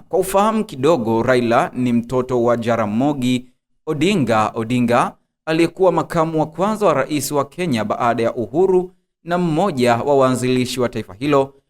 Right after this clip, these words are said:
Na Raila amekuwa mpinzani mkubwa wa utawala wa kimila, hasa katika enzi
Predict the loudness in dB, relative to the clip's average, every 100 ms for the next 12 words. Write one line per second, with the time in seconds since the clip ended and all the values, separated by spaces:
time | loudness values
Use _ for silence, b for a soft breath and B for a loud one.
0 | _ -2 0 2 0 0 2 2 2 0
1 | 0 -4 -4 -4 0 0 0 -2 -4 -2
2 | -2 0 0 -2 -4 -2 2 2 2 0
3 | 0 2 2 0 -2 -4 -8 -8 -2 2
4 | 2 0 -4 _ _ -8 -6 -4 -4 -6
5 | -6 -6 -4 -2 0 -2 -4 -6